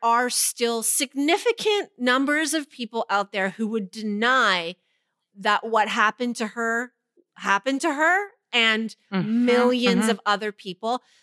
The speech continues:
Speaker 1: That is what he's trying to highlight. That is what he's trying to, to spotlight, is the resilience of the Jewish people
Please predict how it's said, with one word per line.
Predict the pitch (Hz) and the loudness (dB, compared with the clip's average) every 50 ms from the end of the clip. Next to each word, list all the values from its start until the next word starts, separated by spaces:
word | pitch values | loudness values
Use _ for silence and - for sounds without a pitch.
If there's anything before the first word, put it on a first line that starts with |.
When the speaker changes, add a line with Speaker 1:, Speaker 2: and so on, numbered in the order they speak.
| _ _ | _ _
Speaker 1:
That | 220 208 269 269 269 285 311 - | -6 -2 0 2 2 2 2 0
is | 269 247 - | -2 -4 -2
what | 233 233 233 214 226 | 0 0 0 0 0
he's | - 233 233 - | -4 -4 -4 -4
trying | - - 220 208 214 202 | -2 -2 -2 -2 -2 -2
to | 208 | -4
highlight. | 196 196 190 180 185 190 208 220 240 277 302 - _ _ _ | -2 0 0 0 0 0 0 0 0 0 -2 -4 _ _ _
That | 226 220 220 233 - | 0 0 2 0 0
is | 254 226 - 220 | -4 -6 -4 -6
what | 226 220 220 | -6 -6 -6
he's | - 220 208 196 - | -8 -8 -6 -6 -4
trying | - - 220 190 190 202 196 196 | -6 -4 -2 0 0 0 0 -4
to, | - 208 190 165 160 - _ _ _ _ _ _ _ _ _ _ - | -4 -2 -2 -2 -2 -4 _ _ _ _ _ _ _ _ _ _ -4
to | - 226 | -2 0
spotlight, | - - - 247 208 190 185 - 233 262 262 285 294 247 | 0 0 2 2 2 2 2 2 0 2 2 2 2 0
is | - 214 190 190 | -2 -4 -4 -4
the | 220 202 | -6 -4
resilience | 202 208 202 185 180 180 208 208 202 202 208 226 233 247 254 254 247 - - - | -4 -4 -2 -2 0 0 0 0 2 0 0 2 2 2 2 2 0 0 0 0
of | 208 202 185 185 | 0 0 0 -2
the | 202 185 | -6 -6
Jewish | 170 - 196 190 190 196 196 - - | -2 -2 0 0 0 -2 -2 -4 -8
people | - 214 180 - _ 233 240 262 277 294 - | -10 -14 -14 -6 _ 0 2 4 4 4 2